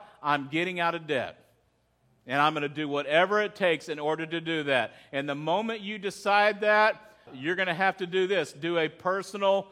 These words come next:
financial inventory. Because what I have found is when you are in a financial hole, you don't even wanna think about money.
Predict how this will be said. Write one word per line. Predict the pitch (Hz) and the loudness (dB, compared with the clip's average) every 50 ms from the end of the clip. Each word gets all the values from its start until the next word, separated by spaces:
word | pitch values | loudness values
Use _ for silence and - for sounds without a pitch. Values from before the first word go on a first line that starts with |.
| - - _ | -16 -20 _
financial | _ - 180 165 165 170 165 165 175 180 180 175 - - 185 175 170 170 - - - - _ _ _ _ | _ 0 2 2 2 2 2 0 0 0 -2 -4 0 2 4 4 4 4 2 -4 -14 -20 _ _ _ _
inventory. | - 156 180 185 180 170 170 156 - 165 170 151 143 135 120 107 98 - - - - _ _ _ _ _ _ _ | -2 0 0 0 0 -2 -4 -4 -2 0 2 4 4 4 2 2 0 -6 -12 -20 -20 _ _ _ _ _ _ _
Because | - 156 156 - 180 151 131 | -4 -2 0 0 0 0 0
what | 156 160 160 | 0 2 4
I | 156 160 185 196 | 6 6 6 6
have | 208 208 196 196 | 6 4 2 2
found | - 202 202 208 214 208 185 | 2 2 2 2 2 2 0
is | 170 151 | -2 -4
when | 160 156 143 143 139 | -4 -6 -6 -6 -6
you | 147 185 214 226 | -6 -4 0 0
are | 226 220 208 | 2 2 2
in | 208 202 | 0 -2
a | 190 | -2
financial | - - 196 196 190 190 196 196 - 202 180 170 | -2 -2 0 0 0 0 -2 -4 -2 -2 0 2
hole, | 180 180 185 165 147 | 2 2 0 -2 -4
you | 156 170 | -4 -4
don't | 180 185 180 | -4 -2 -4
even | 170 175 185 | -2 -2 -2
wanna | 180 170 165 | -2 -2 -2
think | - 190 175 - | -4 -6 -6 -4
about | 175 147 147 135 131 | -2 0 0 0 0
money. | 131 127 110 90 76 | -2 -4 -6 -6 -10